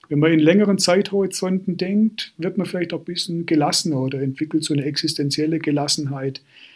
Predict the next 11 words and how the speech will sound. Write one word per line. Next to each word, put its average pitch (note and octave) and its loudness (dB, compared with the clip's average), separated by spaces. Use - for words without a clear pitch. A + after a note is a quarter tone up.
Es D3+ -8
ist D3+ -2
eher D#3+ 6
das D3+ 2
langfristige E3+ -2
Projekt, E3 0
das - -6
nach D3 -2
und D3+ -2
nach E3+ -2
entsteht, D#3 0